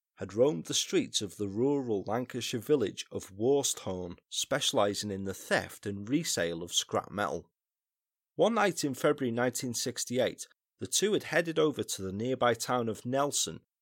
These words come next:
where they spent the evening drinking before realising that at closing time they'd missed the last bus back home and had spent all of their money on the lash,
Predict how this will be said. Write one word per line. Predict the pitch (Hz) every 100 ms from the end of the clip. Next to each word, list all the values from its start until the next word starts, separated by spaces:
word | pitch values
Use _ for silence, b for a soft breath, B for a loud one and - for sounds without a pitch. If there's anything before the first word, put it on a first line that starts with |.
| _
where | 95
they | 95
spent | - - 139
the | -
evening | 131 135 127 127
drinking | 117 165 208 175 78 - - _ _
before | - - 110
realising | 104 143 156 113 95 - 95
that | 95 -
at | -
closing | - 143 139 120 98
time | - 85 92 - _ _ -
they'd | 92
missed | 113 123 -
the | 98
last | 101 147 156 -
bus | 160 151
back | - - -
home | - 110 - - _ _
and | -
had | 101 -
spent | - 117 95 - -
all | 127 147 143
of |
their | 139 139
money | 147 151 107
on | 90
the | 92
lash, | 90 104 98 - -